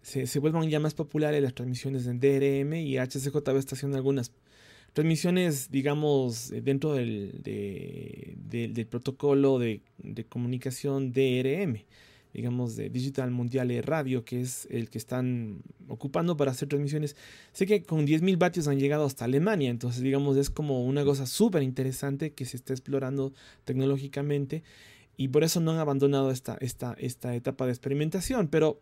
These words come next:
pero al margen de eso, Milton, entonces, te había escuchado, pero ¿cómo fue tu ingreso a la radio? Porque, digamos, esa es como una, una, una pregunta que tengo que hacerte.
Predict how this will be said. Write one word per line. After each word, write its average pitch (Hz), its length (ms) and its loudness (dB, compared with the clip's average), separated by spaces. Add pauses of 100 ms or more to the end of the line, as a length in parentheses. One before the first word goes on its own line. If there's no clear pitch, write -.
pero 170 140 0
al 175 60 2
margen 247 260 0
de 202 80 4
eso, 202 160 0
Milton, 185 320 0
entonces, 156 500 -4 (680)
te 165 80 0
había 190 140 6
escuchado, 208 400 2
pero 180 240 2
¿cómo 339 240 -2
fue 247 180 -2
tu 214 120 2
ingreso 165 340 2
a 151 60 2
la 135 100 2
radio? 127 340 0
Porque, 120 260 -2
digamos, 156 360 2
esa 170 160 -2
es 202 80 -2
como 139 280 0
una, 143 300 4
una, 156 320 2
una 165 200 4
pregunta 160 320 4
que 147 100 4
tengo 147 180 4
que 147 100 0
hacerte. 165 380 0